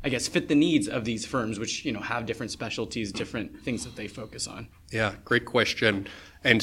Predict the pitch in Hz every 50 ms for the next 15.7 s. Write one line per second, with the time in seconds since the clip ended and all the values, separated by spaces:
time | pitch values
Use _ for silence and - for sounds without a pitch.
0 | - - - - 131 127 123 - - 135 123 120 120 120 113 113 - - 117 110
1 | 117 123 113 101 95 95 98 101 101 101 - - - - - 104 95 92 92 90
2 | - - - 107 101 101 98 101 95 98 95 92 92 92 92 92 90 85 95 98
3 | 98 98 92 90 92 - - - 101 95 95 92 90 - - - - - - -
4 | 120 104 98 95 95 95 - - 117 110 104 110 101 - - - 107 92 - -
5 | - - - 110 98 92 - - - 113 101 - 101 92 92 92 90 90 95 95
6 | 98 98 98 95 - - - - - - - 110 110 110 110 113 110 110 - 98
7 | 95 92 - 98 87 - - - - - - 107 98 92 90 92 92 - - -
8 | 101 95 98 - - 110 98 98 95 92 90 - - 98 95 95 - - - 101
9 | 95 90 90 87 92 104 - - - - - - - - - 104 95 92 95 90
10 | 92 - 95 92 98 101 - - 107 101 101 - - - 104 98 - - - 98
11 | 92 92 - - 110 - - - - - - - - - 95 95 107 107 107 104
12 | - - 95 85 82 - - 90 87 90 110 104 104 98 92 - 95 92 - -
13 | 101 - - 92 - - 98 95 95 - 90 92 90 87 87 - - 92 92 -
14 | - - - 101 92 90 90 92 - - - 95 95 95 95 - - - 92 90
15 | 87 - - - 90 87 85 - - 90 90 90 82 -